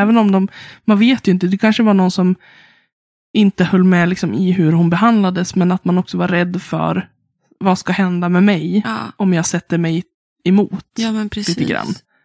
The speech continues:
Speaker 2: Exakt.
Speaker 1: Men jag, jag gillar verkligen hur, hur hon växte som karaktär, att hon blev liksom så här, hon, hon bara, ja, men hon blev lite så här, "I don't have any more fucks to give"
Speaker 2: Mm.
Speaker 1: till slut.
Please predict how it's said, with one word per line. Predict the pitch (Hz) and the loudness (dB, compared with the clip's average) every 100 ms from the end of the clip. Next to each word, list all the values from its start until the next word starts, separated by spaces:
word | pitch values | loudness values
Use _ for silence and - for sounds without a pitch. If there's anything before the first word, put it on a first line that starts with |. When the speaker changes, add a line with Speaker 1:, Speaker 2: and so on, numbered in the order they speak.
| - | -14
Speaker 2:
Exakt. | 226 - - - _ _ _ _ _ _ | -10 -10 -10 -14 _ _ _ _ _ _
Speaker 1:
Men | 202 196 | 0 2
jag, | 185 | 0
jag | 185 | 0
gillar | 214 233 220 220 | 2 4 4 4
verkligen | 220 202 196 185 | 2 2 0 0
hur, | 202 190 185 185 175 - | 2 2 2 0 -4 -2
hur | 190 | 2
hon | 190 185 185 | 4 4 2
växte | 202 - - 185 | -4 -8 -6 -2
som | 196 | 0
karaktär, | - 185 185 - 247 196 | 0 0 0 -2 0 0
att | 165 - | -2 -2
hon | 190 | -2
blev | 185 175 180 | 0 -2 -4
liksom | 190 196 | -4 -4
så | 190 | -2
här, | 165 165 - - - _ _ _ _ _ _ _ _ - | -2 -2 -6 -16 -20 _ _ _ _ _ _ _ _ -8
hon, | - - | -6 -4
hon | - 214 | 0 2
bara, | 196 185 175 - _ _ _ _ _ _ _ _ _ _ _ _ - - | 2 0 -2 -4 _ _ _ _ _ _ _ _ _ _ _ _ -12 -4
ja, | 240 | 2
men | 269 | 2
hon | 254 269 | 4 2
blev | 247 247 | 4 2
lite | 214 208 | 2 0
så | 202 | -2
här, | 190 185 | 0 0
"I | |
don't | 196 190 | 0 -2
have | 196 175 175 | -2 -6 -6
any | 170 | -6
more | 175 120 | -6 -6
fucks | - 135 - | -8 -10 -10
to | - | -10
give" | 185 - | -8 -6
Speaker 2:
Mm. | 220 | -6
Speaker 1:
till | - | -8
slut. | - - - - | -10 -14 -16 -18